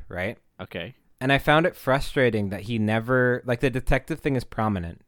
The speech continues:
Speaker 1: He's following leads. He's the head of the police and whatever, right? But the Riddler never poses a real
Speaker 2: Threat.
Speaker 1: challenge. More like he just knows more. Okay, how do I put this?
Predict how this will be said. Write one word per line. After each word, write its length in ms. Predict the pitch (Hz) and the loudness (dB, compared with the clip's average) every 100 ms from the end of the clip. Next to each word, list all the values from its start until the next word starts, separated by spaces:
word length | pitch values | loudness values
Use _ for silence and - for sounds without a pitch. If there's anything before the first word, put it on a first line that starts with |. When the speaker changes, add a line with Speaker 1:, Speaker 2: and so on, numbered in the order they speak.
| _ | _
Speaker 1:
He's 180 | - 104 | -12 -8
following 420 | - 113 117 120 | -2 0 2 2
leads. 380 | 110 92 92 - | 2 0 -6 -12
He's 160 | - 95 | -16 -12
the 60 | |
head 120 | 95 101 | -10 -8
of 80 | |
the 40 | 107 | -8
police 420 | - 95 92 - | -8 -8 -10 -10
and 100 | 90 | -10
whatever, 420 | 92 95 80 98 - | -8 -8 -10 -18 -14
right? 240 | 87 95 _ _ _ _ _ _ - | -12 -12 _ _ _ _ _ _ -2
But 260 | 127 - _ _ _ _ | -2 -2 _ _ _ _
the 220 | 123 117 123 | -8 -4 -2
Riddler 640 | 123 156 175 185 175 - _ _ | 0 0 0 0 -2 -6 _ _
never 280 | 120 123 151 | -2 0 0
poses 840 | 147 - 139 147 131 139 123 - - | 4 4 4 0 0 -4 -4 -8 -4
a 120 | 120 | -4
real 800 | 95 104 110 127 127 123 120 120 _ _ _ _ | -4 -4 0 2 4 2 0 -6 _ _ _ _
Speaker 2:
Threat. 0 | |
Speaker 1:
challenge. 840 | - 135 110 147 180 220 240 - - _ _ _ | 0 2 4 4 2 -2 -4 -10 -20 _ _ _
More 260 | 127 139 151 | 4 6 6
like 400 | 147 139 - - _ _ _ - | 4 2 -2 -20 _ _ _ -6
he 180 | 127 | -4
just 240 | 120 143 135 | 0 0 4
knows 640 | 123 127 139 147 143 127 | 6 8 10 10 8 2
more. 580 | 127 117 120 120 117 - _ - | -2 0 2 2 0 -4 _ -8
Okay, 160 | - | -4
how 180 | - - | -4 -6
do 60 | 127 | -6
I 40 | |
put 160 | 120 - | -6 -10
this? 240 | - - | -14 -18